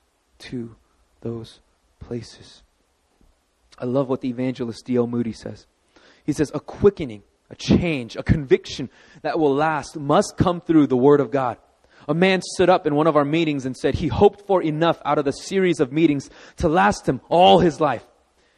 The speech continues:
Is what he said to him. I told him, he might as well try to eat enough breakfast at one time to last him a lifetime.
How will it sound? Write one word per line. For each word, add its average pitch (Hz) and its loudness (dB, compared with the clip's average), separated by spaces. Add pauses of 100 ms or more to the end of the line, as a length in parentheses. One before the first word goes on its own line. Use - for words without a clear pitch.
(460)
Is 143 -8
what 185 6
he 214 6
said 254 4
to 190 0
him. 113 -6 (1300)
I 165 -4
told 233 8
him, 143 0 (200)
he 214 -4
might 285 6
as 294 2
well 269 8
try - 6
to 208 4
eat 220 -2
enough 202 2
breakfast 175 2
at 160 -2
one 165 2
time 160 -2
to 143 -4
last 131 4
him 143 -4
a 123 2
lifetime. 120 -2